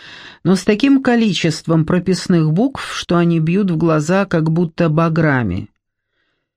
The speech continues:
Виктория меняет прописные на строчные,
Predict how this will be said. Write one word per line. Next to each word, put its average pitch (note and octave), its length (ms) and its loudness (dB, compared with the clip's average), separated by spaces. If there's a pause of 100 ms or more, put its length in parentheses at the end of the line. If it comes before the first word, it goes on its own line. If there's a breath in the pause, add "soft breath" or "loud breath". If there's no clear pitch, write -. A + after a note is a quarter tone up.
(140)
Виктория B3+ 480 2
меняет G3+ 480 2
прописные D#3+ 840 0
на D3 160 4
строчные, G3 800 -2